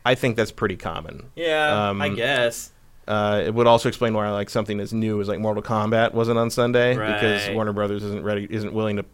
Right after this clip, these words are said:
Speaker 1: cough up the ma-, the cash
Speaker 2: Right.
Speaker 1: for that 'cause they know there, there's a ceiling to that game.
Speaker 2: Yep.
Speaker 1: Um,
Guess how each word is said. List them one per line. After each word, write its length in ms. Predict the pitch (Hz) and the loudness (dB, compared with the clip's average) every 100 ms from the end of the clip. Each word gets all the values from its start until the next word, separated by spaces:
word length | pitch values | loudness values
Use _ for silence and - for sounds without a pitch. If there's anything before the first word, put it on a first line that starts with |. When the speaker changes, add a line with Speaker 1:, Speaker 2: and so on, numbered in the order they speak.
| - - | -18 -6
Speaker 1:
cough 280 | 113 104 | -4 -2
up 120 | 101 - | -4 -4
the 80 | |
ma-, 120 | 107 - | -6 -6
the 120 | 107 | -8
cash 260 | - 123 123 | -4 0 0
Speaker 2:
Right. 80 | 113 | 2
Speaker 1:
for 60 | |
that 180 | 113 117 | 2 2
'cause 120 | 113 101 | 0 -2
they 80 | |
know 180 | 101 101 | -2 -2
there, 160 | 101 104 | -2 -2
there's 220 | 107 98 | -4 -6
a 60 | 95 | -8
ceiling 600 | - 123 113 113 113 117 - | -6 -4 -2 -2 -4 -8 -8
to 100 | 120 | -2
that 160 | 113 110 | 0 0
game. 300 | 117 113 110 - | 0 -2 -6 -8
Speaker 2:
Yep. 300 | 143 147 - - - | -4 -4 -6 -10 -4
Speaker 1:
Um, 580 | 110 107 104 101 104 | 0 0 0 -2 -6